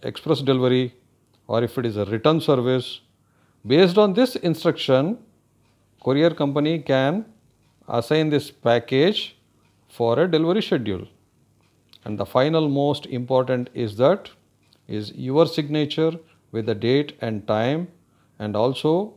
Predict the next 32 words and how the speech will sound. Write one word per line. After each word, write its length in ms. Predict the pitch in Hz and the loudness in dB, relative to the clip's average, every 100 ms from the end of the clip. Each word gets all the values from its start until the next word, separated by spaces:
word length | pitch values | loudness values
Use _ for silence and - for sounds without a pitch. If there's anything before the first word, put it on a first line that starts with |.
| - | -14
the 120 | 107 | -10
courier 300 | - 113 131 | -4 -2 -2
person 540 | 139 135 - 147 180 208 _ _ _ _ _ _ _ _ - | 0 -2 -2 -4 -4 -6 _ _ _ _ _ _ _ _ -14
signature 640 | - 113 127 131 147 139 | -8 -4 -2 0 0 -2
with 360 | - 110 - 110 | -4 -10 -12 -4
date 240 | 123 127 | -2 0
and 220 | 127 113 | -2 -4
time 380 | 113 110 123 185 - _ _ | -2 -2 -2 -4 -8 _ _
to 160 | 107 - | -10 -6
ensure 640 | 113 131 131 - 151 143 | -4 -4 -4 -2 0 2
that 320 | 120 143 214 - _ _ _ _ _ _ _ _ _ | 4 2 2 -6 _ _ _ _ _ _ _ _ _
this 180 | 113 - | -10 -4
package 760 | - 107 - 127 120 - - - | -2 -2 -2 -2 -2 -4 -14 -12
is 220 | 120 - | -12 -8
collected 640 | - 113 120 - 113 107 - | -4 -4 -4 -4 -4 -4 -8
from 320 | - 113 107 | -6 -6 -4
you, 500 | 104 131 131 95 - _ - | -4 0 0 -2 -10 _ -16
and 200 | 107 98 | -14 -10
this 240 | 110 110 | -10 -10
is 60 | - | -6
the 260 | 143 190 233 - _ _ | -2 0 -2 -18 _ _
proof 300 | 143 175 180 | 0 2 2
of 200 | 110 - | -4 -2
it. 220 | 123 151 - _ _ _ _ _ - | -4 -4 -10 _ _ _ _ _ -8
And 220 | 113 113 | -6 -2
courier 320 | 156 175 196 | 0 2 2
company 600 | 185 151 143 147 208 247 _ | 0 0 0 0 -2 -6 _
will 220 | - 117 110 | -6 -4 -2
give 420 | 110 147 147 185 - _ _ _ - | 0 2 2 0 -10 _ _ _ -2
one 340 | 123 143 156 | 2 2 4
of 200 | 165 151 123 | 2 0 -2
this 360 | 135 123 - | -2 -2 -8